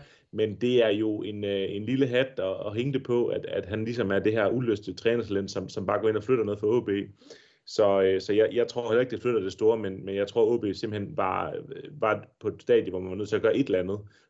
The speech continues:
for ligesom at vise, øh, fans og så videre, at man reagerede på det, selvom jeg heller ikke tror, det, det flytter det store. Men man er jo også i det her vakuum lige nu, øh, hvor man venter på,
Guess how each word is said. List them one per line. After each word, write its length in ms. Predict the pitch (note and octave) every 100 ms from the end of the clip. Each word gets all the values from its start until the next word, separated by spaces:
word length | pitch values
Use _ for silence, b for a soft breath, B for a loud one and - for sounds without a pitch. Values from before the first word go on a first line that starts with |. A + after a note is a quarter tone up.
| -
for 80 |
ligesom 260 | A2 G#2+ F#2+
at 140 | F#2
vise, 320 | G#2 C3 C3+ -
øh, 480 | G2 F#2 F2 F#2 -
fans 420 | A2 G#2+ A#2 -
og 180 | - -
så 100 | F#2+
videre, 180 | G#2
at 60 | G2
man 140 | F2
reagerede 380 | F2+ F2+ B2 G#2
på 80 | -
det, 120 | F#2+
selvom 440 | G2 C#3+ B2 F2+ E2 b b b b -
jeg 60 |
heller 100 | G#2+
ikke 120 | G#2
tror, 160 | - G2+
det, 320 | F2 F2+ F2
det 100 | F2+
flytter 220 | - G2
det 100 | F2
store. 320 | F2 G2 G#2 G#2
Men 180 | G#2 F#2+
man 140 | G2+
er 100 | A#2
jo 100 | B2+
også 140 | - G#2+
i 20 |
det 100 | A#2
her 100 | A2
vakuum 340 | G2+ A#2+ G#2+
lige 180 | F#2 G2
nu, 200 | G2 G#2 _ _
øh, 180 | G#2 G2
hvor 140 | G#2
man 160 | G2+ F#2+
venter 280 | G#2 B2+ -
på, 300 | - G#2